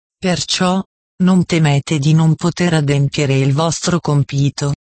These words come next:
perché la resistenza esteriore è troppo grande. Per la forza di Dio non esistono ostacoli e la forza di Dio vincerà sempre.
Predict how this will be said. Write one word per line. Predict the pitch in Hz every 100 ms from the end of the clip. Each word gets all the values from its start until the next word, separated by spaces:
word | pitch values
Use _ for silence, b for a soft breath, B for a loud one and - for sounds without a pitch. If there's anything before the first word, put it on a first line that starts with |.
| _ _
perché | - 185 160 180 175
la | 151
resistenza | 147 147 - 135 - 151 156 - 139
esteriore | 139 - 160 156 165 170 165 165
è | 165
troppo | - 139 127 - 156
grande. | 180 202 175 139 131 120 - _ _ _ _ _ _ _
Per | _ 208 202
la | 196 190
forza | - 208 190 - -
di | 147 156
Dio | 165 190 196
non | 185 185
esistono | 190 180 220 208 - 175 156
ostacoli | 151 143 - 156 - 160 143 143
e | - 151
la | 156
forza | - 202 190 165 - 156
di | 160
Dio | 156 220 220
vincerà | 160 151 185 165 165 165 170
sempre. | - - 208 180 143 - 131 123